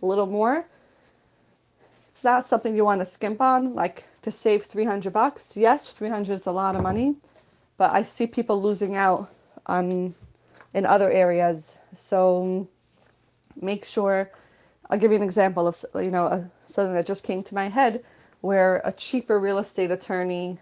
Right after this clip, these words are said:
um, cheaper, I meaning in terms of price and the quality of service they give you. A real estate attorney should be accessible to you, or his staff should be accessible if you have questions,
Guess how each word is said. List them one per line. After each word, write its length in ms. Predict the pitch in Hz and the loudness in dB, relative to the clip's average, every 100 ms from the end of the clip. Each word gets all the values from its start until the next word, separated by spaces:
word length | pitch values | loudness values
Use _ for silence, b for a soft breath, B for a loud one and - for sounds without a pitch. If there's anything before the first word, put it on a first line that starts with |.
| b b - | b b -14
um, 340 | 185 175 165 170 b b b | -8 -6 -6 -10 b b b
cheaper, 300 | - 269 262 | -4 -2 2
I 140 | 233 214 | 2 2
meaning 380 | 202 202 196 180 | -2 -4 -4 -6
in 60 | |
terms 340 | - 202 202 190 | -2 -2 0 -4
of 120 | - | -4
price 460 | - 202 277 - | 0 0 0 -6
and 300 | - 190 185 | -4 -2 -2
the 80 | 180 | -6
quality 640 | - - 214 208 208 196 180 | -8 0 4 6 4 0 -2
of 80 | |
service 500 | - - 202 185 180 | -6 -4 -2 -2 -4
they 140 | 185 170 | -6 -6
give 200 | 202 180 | -6 -4
you. 280 | 160 160 160 b b b b b _ - | -4 -6 -10 b b b b b _ -6
A 180 | 180 190 | -2 4
real 140 | 233 | 4
estate 260 | 233 247 226 | 4 2 0
attorney 320 | 220 220 214 | 0 -6 -6
should 220 | - 190 | -6 -4
be 100 | 190 | -4
accessible 600 | 180 - 214 214 220 220 | -4 0 0 0 -2 -2
to 140 | 220 | -4
you, 220 | 226 220 208 | -4 2 2
or 140 | 190 | 2
his 140 | 190 | -2
staff 340 | - 208 208 208 | -4 0 0 -2
should 160 | - | -6
be 80 | 214 | -4
accessible 560 | 208 - 208 208 196 196 | -4 -2 -2 -2 -4 -4
if 100 | 202 | -2
you 60 | |
have 140 | 196 - | -2 0
questions, 680 | 220 202 - 196 196 190 | 0 0 -2 -4 -4 -6